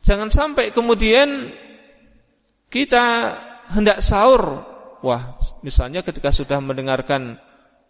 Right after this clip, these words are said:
eh, suara imsak, kemudian kita tidak sahur, salah. Bahwa akhir sahur adalah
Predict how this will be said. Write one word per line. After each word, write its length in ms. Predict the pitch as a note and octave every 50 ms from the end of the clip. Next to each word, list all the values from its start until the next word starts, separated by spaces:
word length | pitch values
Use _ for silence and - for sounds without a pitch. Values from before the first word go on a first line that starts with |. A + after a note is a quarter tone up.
| _ _
eh, 160 | - B2 C3
suara 800 | B2+ - - C#3+ C#3 C#3 C#3 C#3 C#3+ C3+ C3+ C3+ C3 B2 B2 - - - - -
imsak, 880 | D#3 E3 F3 - - A#3+ B3 B3+ B3+ B3+ B3+ A#3+ - - _ _ _
kemudian 320 | - A#2+ A#2+ - - - -
kita 240 | G3 F#3+ - A#3+
tidak 240 | G#3+ A#3 A#3+ B3 -
sahur, 320 | - C4 C#4 C#4 C4 - G#3+
salah. 400 | - - E4 F#4+ G4 G4+ - - - - - _ _ _ _ _ _ _ _ _ _ _ _ _ _ _ _ _ _ _ _ _ _
Bahwa 480 | _ - G3 G#3+ A#3 C4+ D#4 D4+ D4+ D4+
akhir 320 | B3 A3+ - A#3 A3 A3
sahur 320 | - A#3+ C#4 C#4 C4+ A#3 A3
adalah 320 | G#3 G3+ G3+ A3+ C4+